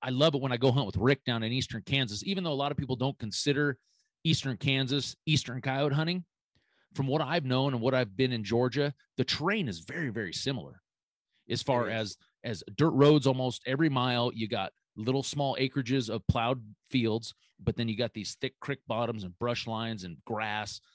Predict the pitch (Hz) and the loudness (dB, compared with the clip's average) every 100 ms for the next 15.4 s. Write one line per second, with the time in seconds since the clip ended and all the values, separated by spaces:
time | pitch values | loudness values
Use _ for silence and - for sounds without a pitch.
0 | _ - 110 104 110 95 123 104 98 120 | _ -10 -8 -6 -8 -2 -2 -2 -2 -2
1 | 110 92 92 92 127 160 107 98 - _ | -2 -4 -4 -4 -2 -2 -4 -8 -10 _
2 | _ _ 120 156 147 123 95 110 123 104 | _ _ 2 4 6 2 2 -2 -2 -4
3 | 113 107 - 78 92 - 107 - 156 139 | -4 -4 -6 -10 -8 -8 -8 0 2 2
4 | 117 98 113 110 104 98 104 92 95 98 | 0 -2 -4 -2 -4 -4 -4 -4 -6 -4
5 | 170 - 90 - 90 82 87 85 82 85 | -4 -4 -8 -4 -4 -6 -6 -8 -8 -12
6 | 82 95 - _ _ _ _ 104 95 90 | -12 -12 -16 _ _ _ _ -8 -4 -4
7 | 85 - 107 92 - 95 90 120 107 90 | -8 -10 -10 -8 -6 -6 -4 -4 -4 -4
8 | 85 - 98 92 92 87 92 87 78 - | -8 -6 -6 -6 -8 -10 -14 -14 -16 -14
9 | 90 - 92 - - 82 82 - _ _ | -14 -12 -14 -14 -12 -12 -14 -18 _ _
10 | _ _ 50 50 50 - 120 101 85 - | _ _ -20 -20 -20 -14 -10 -10 -8 -6
11 | 101 101 90 87 60 78 - _ _ _ | -6 -6 -8 -12 -12 -14 -14 _ _ _
12 | _ _ _ - - _ 135 - 95 147 | _ _ _ -20 -20 _ -8 -6 -2 0
13 | 117 104 87 - 107 90 76 90 92 92 | 0 -4 -8 -8 -6 -6 -6 -8 -8 -8
14 | 90 85 82 92 - 104 92 - 82 82 | -10 -12 -12 -14 -8 -8 -8 -8 -6 -6
15 | 78 - 82 | -8 -12 -16